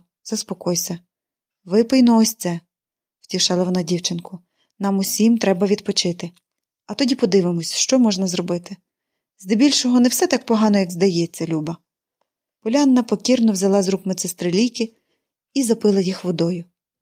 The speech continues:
«Я знаю, татко теж так казав», схлипувала Поліанна. «Він казав, що завжди можна знайти щось, що виявиться іще гіршим.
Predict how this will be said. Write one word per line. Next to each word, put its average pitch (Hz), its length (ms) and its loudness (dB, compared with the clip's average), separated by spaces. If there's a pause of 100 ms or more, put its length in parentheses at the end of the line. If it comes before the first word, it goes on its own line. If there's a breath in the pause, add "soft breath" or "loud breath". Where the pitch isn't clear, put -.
(480)
«Я 247 160 2
знаю, 214 520 2
татко 294 300 -2
теж 247 240 0
так 180 180 -6
казав», 175 400 -4 (400)
схлипувала 185 640 -2
Поліанна. 175 640 -2 (520)
«Він 254 140 2
казав, 269 320 4
що - 180 -2
завжди 240 340 4
можна 262 320 6
знайти 220 320 4
щось, 285 480 0 (280 soft breath)
що - 220 2
виявиться 269 480 4
іще 254 320 4
гіршим. 214 520 0